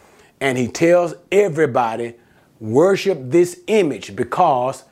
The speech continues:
the, the image in the temple is representative of the Antichrist. So to worship the image, so if you come to the temple to worship or whatever, when you do that, you are acknowledging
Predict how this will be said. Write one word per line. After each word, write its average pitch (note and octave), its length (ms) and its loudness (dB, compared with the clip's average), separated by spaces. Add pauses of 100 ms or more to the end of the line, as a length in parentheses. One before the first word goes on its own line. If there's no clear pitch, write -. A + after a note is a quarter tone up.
(160)
the, G#2+ 180 -10
the A#2+ 260 -4
image C3+ 540 0 (480)
in C3 220 2
the C#3+ 80 0
temple A#2 600 -4 (460)
is B2+ 200 0
representative B2+ 1000 0
of A#2 200 -8
the - 200 -8
Antichrist. - 840 -6 (840)
So B2 200 -2
to G#2 100 -4
worship F3 640 2
the B2+ 300 -8
image, A3 600 0 (240)
so - 160 2
if A#2 140 0
you G3+ 120 2
come G3 280 -2
to F#3 100 2
the D#3+ 100 -2
temple G3 400 0
to E3 60 0
worship F#3+ 420 0
or C#3 100 0
whatever, G#3+ 680 0 (400)
when A2 160 -6
you G3 140 6
do G#3+ 220 4
that, A3 420 0 (360)
you E3 300 4
are D#3 180 0
acknowledging D#3 1000 -2